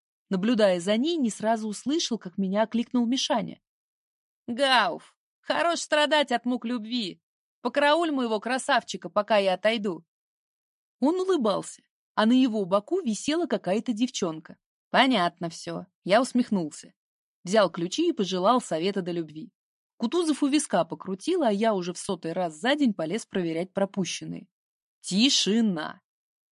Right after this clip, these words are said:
задумался, как вдруг услышал громкий голос Ады. «А кто это у нас здесь? Писькодралка! Что такое, девочка, всех клиентов распугала?» Повернул голову и удивлённо заметил хрупкую фигурку,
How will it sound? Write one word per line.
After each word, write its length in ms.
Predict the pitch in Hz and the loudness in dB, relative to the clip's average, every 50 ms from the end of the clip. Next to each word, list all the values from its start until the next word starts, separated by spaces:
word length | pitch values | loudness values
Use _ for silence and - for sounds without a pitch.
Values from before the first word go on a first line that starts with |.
| _ _ _ | _ _ _
задумался, 800 | 170 143 196 254 262 254 220 180 - 80 - - - - - _ _ _ _ _ _ _ _ | -2 2 2 4 4 4 2 0 -2 -6 -10 -14 -16 -20 -20 _ _ _ _ _ _ _ _
как 120 | - 175 | -6 -4
вдруг 320 | 156 170 170 262 302 285 - | -4 0 2 2 2 2 0
услышал 480 | 226 - - 220 262 254 - - 247 | -4 -4 -2 -2 -2 -2 -2 -2 -4
громкий 380 | 185 170 185 214 233 226 - 247 | -2 0 0 0 0 0 -4 -4
голос 440 | 196 175 190 208 220 233 226 - - | -4 -2 -2 0 0 -2 -4 -2 0
Ады. 320 | 277 220 180 - - - _ _ _ _ _ _ _ _ _ _ _ _ _ _ _ _ _ _ _ _ _ _ - | 0 0 0 -2 -10 -16 _ _ _ _ _ _ _ _ _ _ _ _ _ _ _ _ _ _ _ _ _ _ 2
«А 140 | 294 320 | 2 2
кто 420 | 330 - - - 349 339 330 311 302 | 2 0 -2 -2 0 2 4 4 2
это 200 | 302 - - 339 | 2 0 -2 -4
у 80 | 330 339 | -2 0
нас 200 | 349 359 359 320 | 0 -2 -2 -4
здесь? 580 | 311 302 302 330 339 339 330 294 - - - _ _ _ _ _ _ _ _ | -8 -8 -4 -2 -2 -2 -2 -4 -8 -14 -20 _ _ _ _ _ _ _ _
Писькодралка! 1080 | - 330 320 - - 349 339 320 254 254 262 254 247 247 247 240 240 - 240 240 233 226 _ _ _ _ _ _ _ | -2 -2 0 2 2 2 2 4 2 2 2 4 4 4 2 2 0 -4 -6 -6 -6 -8 _ _ _ _ _ _ _
Что 260 | - - - 415 403 | -14 -4 0 0 0
такое, 420 | - 359 339 311 - 285 285 277 262 | 4 2 2 2 2 0 2 2 0
девочка, 520 | 214 233 247 247 247 240 226 - - 269 | 0 0 0 0 0 -2 -4 -6 -10 -10
всех 240 | 247 - 349 349 - | -4 -2 -2 -2 0
клиентов 560 | - 370 370 359 370 415 440 - 415 - - | 0 0 0 2 0 -2 -2 -4 -6 -4 -4
распугала?» 720 | 339 277 - - - 302 254 247 247 240 233 233 226 220 - _ _ _ _ _ _ _ _ _ _ _ _ _ _ _ _ _ _ _ _ _ _ _ | -6 -8 -6 -4 -2 0 2 4 6 6 6 6 2 -2 -6 _ _ _ _ _ _ _ _ _ _ _ _ _ _ _ _ _ _ _ _ _ _ _
Повернул 480 | 202 202 190 208 226 240 320 359 349 | 2 4 4 4 4 4 4 4 2
голову 520 | 277 226 247 247 208 170 160 147 - - _ _ _ _ _ _ | 2 2 2 2 2 0 -2 -6 -8 -16 _ _ _ _ _ _
и 60 | - 208 | 0 2
удивлённо 580 | 220 220 190 240 240 262 254 214 185 175 170 | 2 4 4 4 4 4 4 4 2 0 -4
заметил 540 | 160 165 175 170 175 233 294 330 - 302 277 | -2 -2 -2 0 0 -2 -2 0 -2 -4 -4
хрупкую 420 | - - 190 196 190 - - 220 | -2 -2 -4 -4 -4 -4 -6 -6
фигурку, 600 | 202 - 262 254 247 285 277 202 - - - - | -6 -4 -6 -4 -2 -2 -2 -2 -4 -10 -18 -20